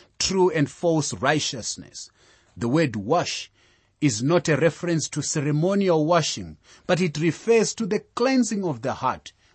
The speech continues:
which issues in repentance, ac-, according to James four, verse eight. And therefore, it is a plea for a thorough reformation of heart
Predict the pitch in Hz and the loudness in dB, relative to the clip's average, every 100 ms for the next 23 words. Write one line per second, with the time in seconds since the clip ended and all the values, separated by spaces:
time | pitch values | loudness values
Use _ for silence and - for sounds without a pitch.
0 | _ 117 156 - - 214 190 - 185 165 | _ 0 0 0 -4 2 4 2 -2 -4
1 | - 151 135 120 110 - 156 127 101 - | 0 2 2 0 -4 -4 -4 -4 -6 -10
2 | 107 - - 175 143 123 139 101 160 165 | -12 -8 0 2 2 0 -2 0 2 2
3 | 143 - - 175 135 101 117 _ _ 95 | -2 -8 -6 0 2 0 -8 _ _ -18
4 | 87 127 117 - _ 120 113 78 - - | -4 -4 -2 -8 _ -8 -6 -8 -16 -20
5 | _ _ _ _ _ _ - 139 117 220 | _ _ _ _ _ _ 2 2 4 4
6 | 170 - 117 - 147 151 143 127 - - | 2 -2 -12 -2 -2 2 0 0 -6 -6
7 | 190 214 139 - 160 - 151 - - 208 | 0 2 0 -2 -10 -4 -4 -4 -4 0
8 | 208 202 170 131 147 160 147 160 151 160 | 2 2 2 0 -2 -2 0 0 -2 -4
9 | 135 - - 127 - - | -4 -6 -6 -4 -4 -14